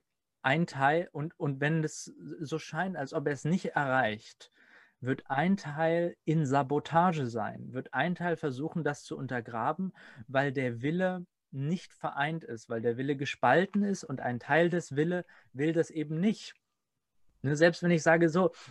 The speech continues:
ich will das aber und nee, irgendwas unbewusst zieht dran, versucht es umzuändern. Und,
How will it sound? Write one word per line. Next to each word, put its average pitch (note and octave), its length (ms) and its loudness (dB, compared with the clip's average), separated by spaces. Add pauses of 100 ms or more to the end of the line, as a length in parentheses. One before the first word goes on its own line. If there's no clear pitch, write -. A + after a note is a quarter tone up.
(480)
ich D3 220 -4
will F#3+ 140 8
das A#3+ 200 6
aber A#2+ 520 4
und C3+ 280 2 (840)
nee, E3+ 280 4
irgendwas F3 580 8
unbewusst F#3+ 1000 4 (380)
zieht - 400 6
dran, E3+ 380 6
versucht D#3 440 0
es C#3 120 0
umzuändern. D#3+ 920 2 (440)
Und, C#3 500 2